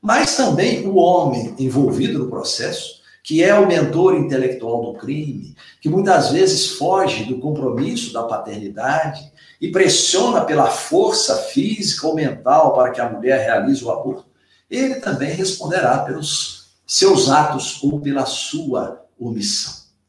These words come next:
Por ser o manipulador da indução ao aborto, o seu chakra coronário, né, que é no alto da cabeça, ele se desarmoniza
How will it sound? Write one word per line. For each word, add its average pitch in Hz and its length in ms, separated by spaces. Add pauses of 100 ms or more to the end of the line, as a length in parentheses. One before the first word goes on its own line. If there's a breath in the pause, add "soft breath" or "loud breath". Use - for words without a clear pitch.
(520)
Por 160 140
ser - 640
o 143 60
manipulador 147 1300 (680)
da 123 360
indução 160 1160 (180)
ao - 240
aborto, - 560 (520)
o 143 60
seu 180 760
chakra 175 680
coronário, 135 680
né, 117 120
que - 160
é - 20
no 101 240
alto 110 280
da 95 100
cabeça, 117 600 (240 loud breath)
ele 170 260
se - 300
desarmoniza 196 1120